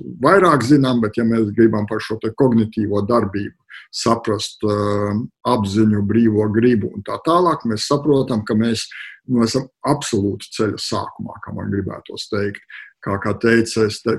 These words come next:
mans pieminētais Deivids Čalmers, kurš ir viens no, ā, apziņas, ā, droši vien vis-, viszināmākajiem un, un, un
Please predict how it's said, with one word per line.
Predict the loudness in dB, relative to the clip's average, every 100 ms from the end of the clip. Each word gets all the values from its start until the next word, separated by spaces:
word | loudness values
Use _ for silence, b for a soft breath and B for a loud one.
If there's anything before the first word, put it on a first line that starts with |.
| -6
mans | -4 -4 0
pieminētais | 2 4 2 0 -2 0
Deivids | 4 4 2 -4
Čalmers, | 0 2 4 2 0
kurš | -6 -4 -2
ir |
viens | 0 0 -2
no, | -2 0 -2 B B B B -6
ā, | -2 0 -2 0
apziņas, | 2 2 4 4 4 2 -4
ā, | -6 -2
droši | 0 0 2
vien | 2 4
vis-, | 6 6 4 -6 -2
viszināmākajiem | 0 0 -2 -4 -2 4 6 6 4 2 -2 -2 -2 0 -2
un, | -2 -4
un, | -2
un | -2